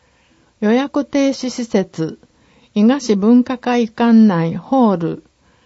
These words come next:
休止予定期間、平成二十八年一月四日月曜日から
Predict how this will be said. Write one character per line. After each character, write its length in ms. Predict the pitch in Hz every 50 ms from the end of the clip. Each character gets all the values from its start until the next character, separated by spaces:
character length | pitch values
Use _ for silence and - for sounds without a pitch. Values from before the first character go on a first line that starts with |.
| _ _ _ _
休 200 | - - 285 285
止 220 | 294 285 - 277 277
予 160 | 277 254 254
定 300 | 254 - 277 269 269 254
期 200 | 247 - 247 240
間、 460 | 247 - 202 180 165 156 151 151 220 - _ _ _
平 300 | - - - 277 294 302
成 280 | 294 - - 285 277 269
二 200 | 269 277 294 269
十 260 | 240 269 233 196 180
八 380 | 170 170 170 170 - - 226 214
年 320 | 196 180 170 170 165 -
一 260 | - 233 226 - 302 269
月 320 | 254 240 233 - 185 175
四 220 | 180 180 180 180 180 _ _
日 220 | - 180 175 170 - -
月 320 | 190 190 190 - - 269
曜 260 | 277 285 277 254 214
日 160 | 185 175 165 165
か 180 | - 180 170
ら 180 | 165 160 170